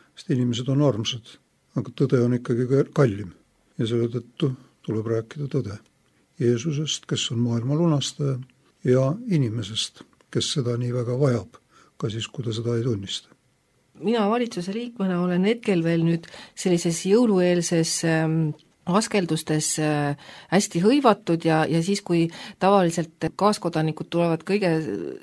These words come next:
Speaker 2: heatahtlikumalt minu juurde soovidega, et head jõulurahu sulle, naudi nüüd rahulikult jõule ka pere seltsis, siis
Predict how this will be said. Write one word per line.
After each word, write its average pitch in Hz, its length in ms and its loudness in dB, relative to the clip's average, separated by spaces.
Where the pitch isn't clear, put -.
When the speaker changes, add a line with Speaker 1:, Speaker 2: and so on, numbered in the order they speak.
Speaker 2:
heatahtlikumalt 165 880 2
minu 190 160 0
juurde 160 240 -2
soovidega, 180 460 0
et - 100 -12
head 170 300 2
jõulurahu 180 680 4
sulle, 175 340 2
naudi 175 460 2
nüüd 180 280 0
rahulikult 180 600 0
jõule 190 320 6
ka 185 220 6
pere 180 260 6
seltsis, 226 460 2
siis 170 160 -6